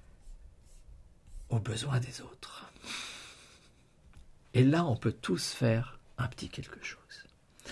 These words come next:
Alors, ce soir, j'ai dit que je vous livrais ma stratégie. Comment je fais pour entrer en contact avec des gens quand je vais à un salon professionnel et que je n'y connais personne ? J'ai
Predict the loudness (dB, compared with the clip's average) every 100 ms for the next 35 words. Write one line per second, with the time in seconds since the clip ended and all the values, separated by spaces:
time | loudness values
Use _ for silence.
0 | -12 8 12 12 12 12 10 12 12 12
1 | 8 -6 0 4 6 6 6 8 8 6
2 | 4 4 2 -2 -4 -4 -2 0 2 0
3 | -6 -20 -20 4 8 10 10 10 10 6
4 | 6 2 4 0 -2 -2 2 2 0 2
5 | 2 2 -2 -2 -2 -4 -10 -8 -6 -2
6 | 0 0 -2 -12 -20 -2 4 8 8 8
7 | 6 4 6 4 4 2 4 4 4 2
8 | 0 0 0 0 0 2 6 6 6 0
9 | -12 -20 -20 -20 -20 -14 -2 2 2 2
10 | 0 4 2 4 4 6 4 2 0 2
11 | 2 -2 -6 -8 -14 -20 _ _ _ -20
12 | _ _ _ _ -6 2 6 6 6 2